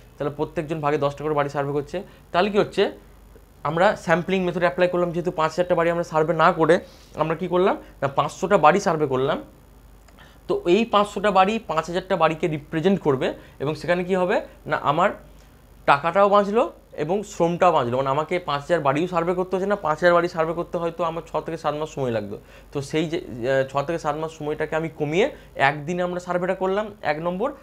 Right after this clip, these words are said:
আর দু নম্বর হচ্ছে আমার পঞ্চাশ জন লোককে নিয়ে কিন্তু সার্ভেটা হয়ে গেল। সেটা পঞ্চাশ জনের জায়গায় যে, যেখানে যেমন ম্যান পাওয়ার সেখানে দশ জনও হতে পারে। তাহলে কম লেবার বা তোমার কম অর্থ ব্যয়ে আমরা কিন্তু নমুনায়ন পদ্ধতিতে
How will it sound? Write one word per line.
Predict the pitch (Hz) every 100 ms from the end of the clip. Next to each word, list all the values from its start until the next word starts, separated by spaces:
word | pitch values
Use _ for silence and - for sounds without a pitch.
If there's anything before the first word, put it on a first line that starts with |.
| -
আর | -
দু | 131
নম্বর | 156 165 170
হচ্ছে | 165 - 214 240 - -
আমার | - 143 180 -
পঞ্চাশ | 156 156 170 156
জন | 160 185
লোককে | 151 156 - 170
নিয়ে | 175
কিন্তু | 185 180 175
সার্ভেটা | 139 139 151
হয়ে | 123 104
গেল। | 101 - - -
সেটা | - -
পঞ্চাশ | 170 165
জনের | 160 165
জায়গায় | 165 160 185
যে, | 147 135
যেখানে | 135 131 143 147
যেমন | 147 151 135
ম্যান | 127 127
পাওয়ার | 127 147
সেখানে | 160 147
দশ | 127 117
জনও | 127 143
হতে | 135 139
পারে। | 151 190 - - -
তাহলে | 156 151
কম | 156 175 233 - - - - -
লেবার | 131 147 160 101 - - - -
বা | 135
তোমার | 143 151 156
কম | 156 156 160 185 - -
অর্থ | 117 - -
ব্যয়ে | 180 147 156 226 - -
আমরা | 131 143
কিন্তু | 143 151 143 180
নমুনায়ন | 147 131 139 156 170
পদ্ধতিতে | 147 127 127 123 120 214